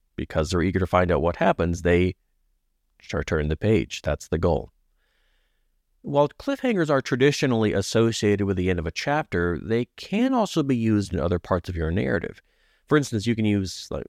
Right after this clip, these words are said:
I guess you would call it a mini cliffhanger at the end of a scene within a chapter to keep that pace brisk and to maintain that interest.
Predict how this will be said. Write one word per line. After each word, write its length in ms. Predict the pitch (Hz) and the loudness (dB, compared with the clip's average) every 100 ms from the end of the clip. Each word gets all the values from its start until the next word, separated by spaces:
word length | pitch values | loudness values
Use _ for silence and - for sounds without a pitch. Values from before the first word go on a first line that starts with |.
| _ 92 | _ -6
I 80 | |
guess 180 | 90 92 95 | -4 -2 -2
you 80 | |
would 80 | 85 | -2
call 240 | - 90 87 | 0 2 2
it 60 | |
a 60 | 76 | 0
mini 360 | 82 117 127 | 2 2 2
cliffhanger 720 | - 85 78 82 73 73 85 - | 2 -2 -4 -2 -4 -2 -4 -4
at 200 | 90 85 | -2 -2
the 120 | 87 87 | 0 0
end 160 | 85 | 0
of 80 | 82 | -2
a 60 | 82 | -4
scene 480 | - 104 98 90 | -2 0 2 0
within 260 | 85 87 131 | 0 0 0
a 100 | 131 | 0
chapter 420 | - 78 76 87 | -2 -2 -2 -2
to 80 | 82 | -4
keep 260 | - 120 - | -4 -2 2
that 280 | 98 - | 2 2
pace 440 | - 95 87 85 - | -4 0 0 -2 -8
brisk 600 | 82 85 82 80 - - | -4 0 2 0 -2 -4
and 140 | 85 | -2
to 60 | 82 | 0
maintain 440 | 82 82 80 76 | 0 -2 -2 -2
that 160 | 78 98 | 0 0
interest. 460 | 104 - 50 - | 0 -4 -10 -14